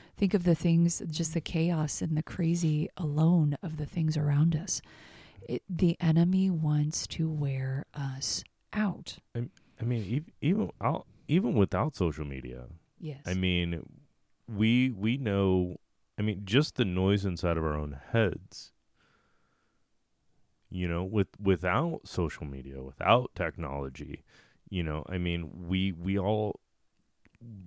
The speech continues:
Speaker 2: we all have those voices in our head of just, you know, again, it's, it's kinda like when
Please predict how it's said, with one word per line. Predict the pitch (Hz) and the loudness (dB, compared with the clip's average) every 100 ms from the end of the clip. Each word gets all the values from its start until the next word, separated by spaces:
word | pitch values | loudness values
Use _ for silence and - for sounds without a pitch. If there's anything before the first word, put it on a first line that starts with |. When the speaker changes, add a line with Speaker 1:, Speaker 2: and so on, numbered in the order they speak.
| 101 | 4
Speaker 2:
we | 110 | 6
all | 127 123 | 6 4
have | 110 101 | 2 2
those | 101 87 | 2 2
voices | 80 104 101 95 | 4 4 4 2
in | 90 | 2
our | 82 | 2
head | 76 104 156 143 | 2 2 4 2
of | 85 90 85 80 | 2 2 2 0
just, | 95 - - - - _ - | -2 -2 -6 -20 -20 _ -6
you | 113 | 0
know, | 107 98 90 - - - _ _ - - _ - | 2 2 -2 -8 -20 -20 _ _ -20 -20 _ -2
again, | 104 123 185 113 104 | 2 4 6 4 2
it's, | 113 - - | -6 -4 -2
it's | 104 | -2
kinda | - - 110 131 | -2 -2 0 2
like | 113 92 92 - _ - _ _ _ _ _ _ _ _ | 2 0 -2 -8 _ -20 _ _ _ _ _ _ _ _
when | - 101 101 98 98 | -2 4 4 4 2